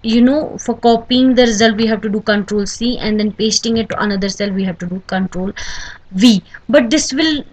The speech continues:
generate the result for different location, that is Fatima. Now, if you want the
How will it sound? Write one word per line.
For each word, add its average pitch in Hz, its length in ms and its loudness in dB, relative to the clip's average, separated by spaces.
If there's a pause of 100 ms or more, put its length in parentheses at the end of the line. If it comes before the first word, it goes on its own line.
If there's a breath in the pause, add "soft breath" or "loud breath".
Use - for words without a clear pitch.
generate 247 680 4
the 254 60 8
result 233 560 2 (260)
for 254 360 4 (300)
different 247 420 4
location, 180 500 -4
that 185 200 -2
is 226 140 -2
Fatima. 185 580 0 (300 loud breath)
Now, 311 140 2
if 311 160 0
you 311 80 0
want 294 340 4
the 285 240 2